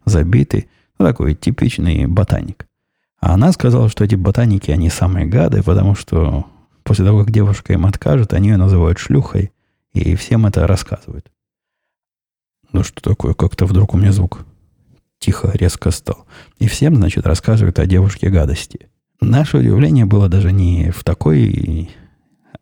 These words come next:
Не, не в вопросе, откуда у неё такой опыт – а, а откуда она слово "шлюха" знает. Это слово явно не из нашего лексикона, мы им никак не, не пользуемся, э,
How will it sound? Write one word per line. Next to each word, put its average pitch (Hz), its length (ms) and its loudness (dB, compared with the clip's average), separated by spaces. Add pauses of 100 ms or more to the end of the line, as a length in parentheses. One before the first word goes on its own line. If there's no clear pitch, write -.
(260)
Не, 110 260 0 (300)
не 104 160 2
в - 20 4
вопросе, 104 440 2
откуда 104 240 2
у - 20 4
неё 90 180 2
такой 87 300 0
опыт – 80 360 -4 (760)
а, 82 640 0
а - 100 -4 (160)
откуда - 360 0
она 107 100 4
слово 110 260 0
"шлюха" 156 360 0
знает. - 380 -4 (760)
Это 135 260 0
слово 113 340 2
явно 110 320 2
не 95 200 2
из 101 220 0
нашего 101 360 2
лексикона, 104 640 0
мы 95 180 2
им 87 180 0 (420)
никак 98 460 0
не, 101 140 2
не 87 240 2
пользуемся, 131 720 0 (540)
э, 92 260 0